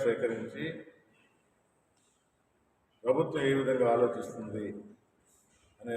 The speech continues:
దాని మీద ఒక నోటిఫికేషన్ ఇచ్చారు. అంటే రిపోర్ట్ తీసుకున్న తర్వాత ఏ విధంగా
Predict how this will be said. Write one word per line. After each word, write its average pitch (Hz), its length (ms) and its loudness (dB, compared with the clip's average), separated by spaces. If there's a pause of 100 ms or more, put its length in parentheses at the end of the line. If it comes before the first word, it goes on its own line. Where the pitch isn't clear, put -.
దాని 117 240 0
మీద 127 160 6 (3500)
ఒక 165 100 -2 (120)
నోటిఫికేషన్ 143 580 2
ఇచ్చారు. 101 320 -8 (1000)
అంటే 127 200 -8 (2500)
రిపోర్ట్ 180 380 0 (140)
తీసుకున్న 139 360 -6 (120)
తర్వాత 104 440 -2 (1900)
ఏ 151 140 6 (120)
విధంగా 156 380 6